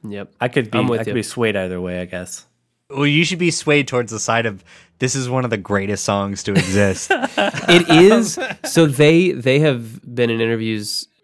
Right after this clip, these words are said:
Speaker 1: talking about how this song is their, one of their most popular. They play it live all the time. I think it might have been even, oh yeah, it won a Dove Award.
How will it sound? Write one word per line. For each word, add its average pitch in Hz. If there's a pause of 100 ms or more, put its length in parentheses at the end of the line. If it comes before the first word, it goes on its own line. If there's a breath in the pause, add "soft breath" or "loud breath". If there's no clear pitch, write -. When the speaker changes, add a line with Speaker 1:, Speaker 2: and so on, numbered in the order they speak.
Speaker 1:
talking 113
about 104
how 107
this 104
song 107
is 101
their, 101
one 113
of 110
their 107
most 107
popular. 110
They 107
play 117
it 107
live 104
all 104
the 110
time. 107 (500)
I -
think 220
it 180
might 110
have 127
been 110
even, 101 (540)
oh 160
yeah, 165
it 117
won 147
a 147
Dove 123
Award. 98